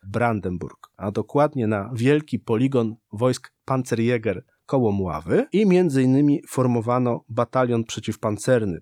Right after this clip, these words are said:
Panzerjäger Abteilung Brandenburg, gdzie pierwsza i druga kompania były wyposażone w wozy Sztuk cztery. I dosłownie na kilka dni przed radziecką potężną ofensywą przyszły świeżutkie, nowe Sztugi cztery do Mławy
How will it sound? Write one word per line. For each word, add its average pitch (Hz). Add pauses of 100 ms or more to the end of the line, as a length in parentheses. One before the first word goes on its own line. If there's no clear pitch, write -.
Panzerjäger 107
Abteilung 98
Brandenburg, 202
gdzie 127
pierwsza 156
i 139
druga 131
kompania 135 (140)
były 117
wyposażone 110
w 95
wozy 98
Sztuk -
cztery. - (140)
I 226 (160)
dosłownie 156 (100)
na 135
kilka 247
dni 165
przed -
radziecką 139
potężną 147
ofensywą 113
przyszły 190
świeżutkie, 139 (120)
nowe 135
Sztugi 139
cztery 131
do 127
Mławy 131